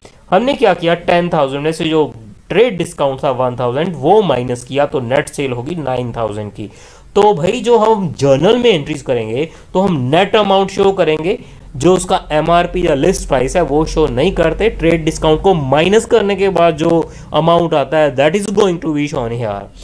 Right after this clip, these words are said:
This one, just see the journal entry। अब हमें ये पता है भाई,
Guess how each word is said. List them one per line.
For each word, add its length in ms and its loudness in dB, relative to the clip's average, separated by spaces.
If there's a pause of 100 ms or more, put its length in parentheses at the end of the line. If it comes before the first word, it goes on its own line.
(340)
This 180 2
one, 220 2 (140)
just 240 2 (100)
see 160 -2
the 180 4
journal 300 0
entry। 300 -12 (420)
अब 160 4
हमें 220 0
ये 260 -4
पता 260 -4
है 80 0
भाई, 140 -8